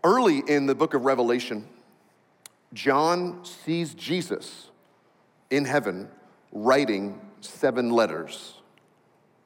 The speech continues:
and sending them to seven churches, well-known churches in the Mediterranean world. And in that, Jesus is holding his iPad and he's typing out the emails that are gonna go to these seven churches, but he's standing in heaven in a place where there's seven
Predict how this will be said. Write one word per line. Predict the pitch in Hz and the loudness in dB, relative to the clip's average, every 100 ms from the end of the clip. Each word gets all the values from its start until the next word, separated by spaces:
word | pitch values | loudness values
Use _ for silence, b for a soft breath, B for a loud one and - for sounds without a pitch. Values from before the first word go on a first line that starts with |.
| _ _ _ _ - | _ _ _ _ -6
and | 113 | -6
sending | - 170 170 143 | -2 0 2 2
them | 107 104 | 0 -4
to | 104 | -8
seven | - 147 127 127 | -4 -2 0 -2
churches, | 117 - 156 - - - - | -4 -2 -4 -4 -10 -12 -6
well-known | 117 135 151 143 135 | 2 4 4 2 2
churches | 127 151 143 - 123 - - B B | 0 -2 -4 -8 -10 -12 -20 B B
in | - 127 | 0 2
the | 123 | 4
Mediterranean | 127 123 - 123 117 110 110 | 4 2 0 2 2 0 0
world. | 127 104 - - - - _ b b b b b b b b - | 0 0 -4 -12 -20 -20 _ b b b b b b b b 2
And | 143 139 139 135 120 - | 4 6 4 2 -2 -2
in | - 196 240 | 4 6 6
that, | 160 127 - | 4 4 2
Jesus | 170 170 165 | 0 0 -4
is | 139 | -4
holding | 117 165 160 151 | 4 4 6 4
his | 135 | 4
iPad | 120 110 123 117 | 4 4 4 4
and | 131 | 4
he's | 120 160 160 | 2 0 0
typing | - 143 135 127 | 0 2 2 2
out | 113 117 104 | 4 2 0
the | 117 113 104 - | 0 0 -4 0
emails | 147 131 110 113 110 - | 2 4 4 2 0 0
that | 127 | 2
are | 120 | 4
gonna | 117 | 2
go | 113 131 | 4 4
to | 127 | 4
these | 117 - | 0 2
seven | 123 117 | 2 2
churches, | 113 156 143 127 B B | 0 0 0 -4 B B
but | - | -2
he's | 131 131 | 0 0
standing | - - 175 214 160 | 0 4 4 4 2
in | 135 123 | 2 0
heaven | 113 190 180 127 | 2 2 4 2
in | 123 123 | 2 0
a | |
place | 117 - 180 170 | 0 2 2 2
where | 127 | 0
there's | 123 120 | 2 0
seven | - - 147 147 135 | 0 2 4 4 2